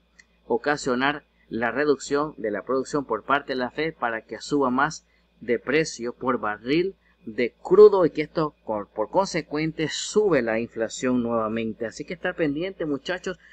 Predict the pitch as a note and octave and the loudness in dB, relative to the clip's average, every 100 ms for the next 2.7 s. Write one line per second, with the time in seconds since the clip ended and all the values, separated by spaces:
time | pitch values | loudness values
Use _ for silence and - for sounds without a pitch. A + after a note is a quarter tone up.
0 | - B2+ B2+ C3+ F#3 F#3+ D#3+ F#3+ - D3+ | -10 -4 0 0 0 -2 -2 -2 -2 -4
1 | G3 F#3+ D#3 B2+ A#2+ D#3+ F3+ D3 - E3 | -4 -2 0 0 0 0 2 0 -2 -4
2 | D#3 C3+ A#2+ A2 F2+ D#2 E2+ | -2 -2 -2 -6 -10 -14 -8